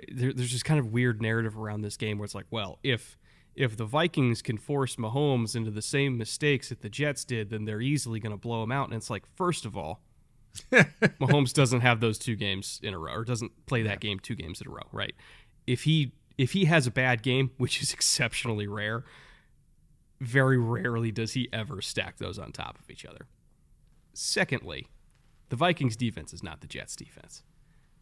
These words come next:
Speaker 1: They were harassing him like crazy and forcing him into making very un-Mahomes-like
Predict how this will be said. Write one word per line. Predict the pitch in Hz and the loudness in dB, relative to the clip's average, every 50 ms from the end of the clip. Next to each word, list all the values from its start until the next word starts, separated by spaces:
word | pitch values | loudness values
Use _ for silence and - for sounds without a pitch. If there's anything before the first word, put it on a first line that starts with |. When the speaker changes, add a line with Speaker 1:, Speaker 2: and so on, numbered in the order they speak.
| _ | _
Speaker 1:
They | - 139 139 | 4 6 6
were | 135 120 120 113 104 - _ _ _ - - - - | 6 6 4 2 0 -2 _ _ _ -20 -14 -6 -2
harassing | 131 123 110 107 107 110 113 120 117 113 117 117 - - 120 110 107 | -2 -2 -2 -2 -4 -2 0 2 2 4 2 2 0 -2 -2 -2 -2
him | 110 120 107 101 101 | -2 -4 -4 -4 -6
like | 87 87 - | -8 -10 -12
crazy | - - - 101 87 90 - - - 62 - - | -10 -8 -6 -6 -6 -6 -8 -10 -12 -10 -8 -6
and | 113 110 - | -4 -6 -6
forcing | - - - 151 170 180 160 - - 127 107 107 | -8 -8 -4 0 0 2 2 2 0 -2 -2 -4
him | 110 110 90 87 82 - - | -4 -6 -6 -6 -8 -6 -2
into | - 131 123 113 - - 123 113 107 | 2 2 4 2 2 0 -2 -2 0
making | 107 107 104 101 - 101 98 95 98 - - - - - - | 0 -2 -2 -4 -4 -4 -4 -6 -8 -10 -14 -18 -20 -18 -8
very | - 123 117 113 113 117 113 113 - - | -6 -4 -2 0 0 -2 -2 -2 -4 -2
un-Mahomes-like | 120 120 117 117 110 110 113 113 - 110 107 107 104 104 101 - - - 92 92 90 - - - - | -2 0 0 0 0 0 -2 -4 -4 -4 -4 -4 -4 -6 -8 -10 -10 -12 -8 -8 -8 -8 -8 -14 -20